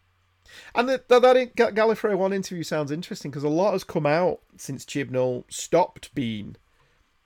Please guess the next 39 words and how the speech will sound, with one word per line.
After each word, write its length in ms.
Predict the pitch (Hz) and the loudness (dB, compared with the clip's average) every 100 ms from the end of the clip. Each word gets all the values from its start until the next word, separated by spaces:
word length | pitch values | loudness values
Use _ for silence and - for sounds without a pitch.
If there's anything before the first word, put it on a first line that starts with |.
| - | -12
the 80 | 127 | -8
showrunner. 600 | - 131 123 117 104 92 | -2 -2 0 -2 -4 -2
Like, 180 | 127 131 | -4 -2
the 140 | 135 | -4
idea 380 | 135 139 139 143 | -2 -2 -2 -2
that 200 | 123 - - _ _ _ _ | -2 -6 -10 _ _ _ _
the 80 | 131 | -4
B 180 | 117 156 | 0 0
B 100 | 147 | 0
C 200 | - 151 | -2 -2
were 160 | 135 - | -2 -2
at 60 | |
one 180 | 139 131 | -4 -4
point 260 | - 127 - | -4 -6 -6
considering 460 | 131 - 131 127 | -10 -8 -6 -6
cancelling 720 | - 143 123 - 143 127 120 - _ _ _ - | -6 -6 -8 -8 -8 -6 -6 -10 _ _ _ -6
Jodie's 360 | 147 131 113 | 0 0 0
third 240 | - 131 127 | -4 -4 -4
season 260 | 135 117 | -8 -10
completely, 540 | - 143 - 185 - - - | -10 -10 -6 -6 -6 -16 -14
like, 240 | - - | -12 -10
not 280 | 139 135 - | -6 -6 -4
doing 280 | 143 143 135 | -2 -2 -4
Flux 460 | - 143 117 - - | -6 -8 -8 -12 -10
at 260 | 143 - 139 | -10 -8 -4
all 480 | 151 170 - - - _ _ _ _ _ | 0 0 -2 -10 -14 _ _ _ _ _
because 320 | - - 147 123 | -16 -6 -4 -4
of 140 | 110 | -8
the 60 | 117 | -8
difficulty 720 | 101 139 147 - 127 - 127 | -4 -4 -4 -8 -10 -6 -8
of 100 | - | -6
filming 680 | - 139 143 123 107 - - _ _ _ | -6 -4 -4 -6 -8 -14 -20 _ _ _
a 60 | - | -18
complex 640 | - 147 135 123 120 - - | -6 -2 -2 -2 -6 -6 -8
show 200 | 127 120 | -4 -4
like 220 | 113 120 | -6 -8
Doctor 320 | 127 - 131 | -10 -10 -8
Who 180 | 131 123 | -6 -6
during 400 | 117 117 113 | -6 -6 -6